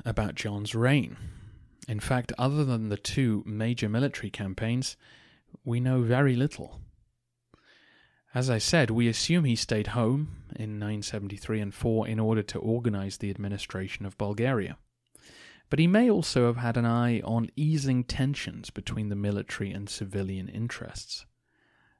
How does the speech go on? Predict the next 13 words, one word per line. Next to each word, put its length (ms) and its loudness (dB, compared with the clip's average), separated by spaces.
By 140 -4
staying 400 0
at 80 -4
home, 340 0
he 140 -4
kept 340 -6
expenses 640 -2
down 380 -4
and 100 -4
kept 260 -4
the 60 0
people 360 2
happy. 440 -4